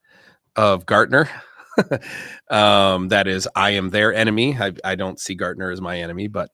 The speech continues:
um, they're certainly not going to be happy with me today. And Gartner is not a company that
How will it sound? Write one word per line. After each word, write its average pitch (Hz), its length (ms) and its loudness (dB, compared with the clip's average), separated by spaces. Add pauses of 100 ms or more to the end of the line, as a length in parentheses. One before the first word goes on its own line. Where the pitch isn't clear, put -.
um, 90 320 -6
they're 90 220 -8
certainly 92 480 -8
not 87 220 -8
going 90 180 -10
to 87 40 -12
be 87 120 -14
happy 87 560 -10
with 98 240 -8
me 90 180 -8
today. 90 460 -8 (520)
And 98 280 -2
Gartner 95 340 -2
is 90 160 -8
not 95 160 -2
a 87 80 -8
company 92 480 -6
that 87 300 -6